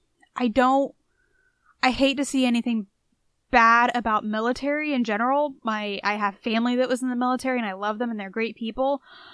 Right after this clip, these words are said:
But working at a doctor's office for six years, eighty percent of my tricare members,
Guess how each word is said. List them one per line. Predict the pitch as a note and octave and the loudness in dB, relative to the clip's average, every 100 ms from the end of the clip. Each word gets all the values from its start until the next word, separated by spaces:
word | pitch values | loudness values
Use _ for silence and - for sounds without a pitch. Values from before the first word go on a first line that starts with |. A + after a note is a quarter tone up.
| - _ | -20 _
But | A#3+ A#3 - | -2 -2 -2
working | A3+ C4+ C4+ D4+ C#4+ | 0 0 2 0 0
at | B3 A#3 | -2 -2
a | G#3+ F#3 _ | -4 -8 _
doctor's | G#3+ F#3+ G#3 D4 C#4+ | -4 -2 -2 -4 0
office | D#4 D#4+ F4+ F4+ F4+ - - _ | 0 0 0 -2 -4 -10 -20 _
for | - A#3 G#3+ | -4 -2 -4
six | G3+ - B3 B3 - | -8 -4 -4 -4 -6
years, | A3 A3 B3 D4+ D4+ - _ _ _ _ _ _ _ - | -4 0 0 -2 -4 -16 _ _ _ _ _ _ _ 2
eighty | B3 C#4+ F#4+ | 4 6 4
percent | - D#4 - C4 C#4 D#4 - _ - | 2 -6 0 0 2 -2 -8 _ 2
of | A#3+ A#3 | 4 4
my | G#3+ A3 A3+ | 2 -2 -2
tricare | - G3 G#3 - D4 | -4 -4 -4 0 2
members, | D4+ E4 E4+ F4+ F#4 F4+ - | 4 2 0 -2 -2 -6 -14